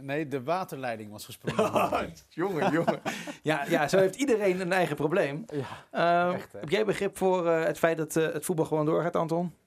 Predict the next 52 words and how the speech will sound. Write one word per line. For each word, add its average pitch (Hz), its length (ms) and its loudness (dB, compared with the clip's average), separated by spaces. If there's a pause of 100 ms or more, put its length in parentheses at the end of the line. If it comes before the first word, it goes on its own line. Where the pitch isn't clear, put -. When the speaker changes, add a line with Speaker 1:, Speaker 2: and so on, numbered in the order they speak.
(300)
Speaker 2:
Jij 110 120 0
bent - 120 0
wel 123 100 0
blij 175 200 2
mee, 240 120 -2
Speaker 1:
Nee, 214 80 0
Speaker 2:
denk 175 160 -4
ik, - 60 -14
Speaker 1:
ik 175 80 2
Speaker 2:
eh, 156 80 2
als, 151 200 -2
eh, 139 280 0
Sparta-supporter. 123 880 -2 (280)
Het - 120 -12
draait 160 160 0
Speaker 1:
Ik 220 60 -4
Speaker 2:
lekker. 196 180 -2
Speaker 1:
vind 170 120 -4
het 165 100 -4
heerlijk, 170 400 -4
omdat 147 340 -6
het 135 160 -10
elftal 143 480 -6
draait 139 340 -6
als 120 100 -14
een 123 100 -14
tierenlier. 147 420 -8
Het 165 120 -12
gaat 117 140 -14
waanzinnig. 120 500 -14
Maar 107 640 -12 (160)
gezien 131 500 -12
hoe 127 160 -12
het 127 120 -14
eraan 123 200 -10
toe 147 160 -14
gaat 139 220 -14
in 135 80 -14
Nederland, 127 360 -14
is 113 100 -16
het 110 140 -18
vreemd 127 440 -12
dat, 120 200 -14
eh, 104 140 -18 (120)
voetballers 123 520 -10
wel 135 200 -4
gewoon 120 200 -10
hun 110 80 -14
werk 104 200 -12
kunnen 101 180 -16
blijven 101 280 -12
doen. 110 240 -18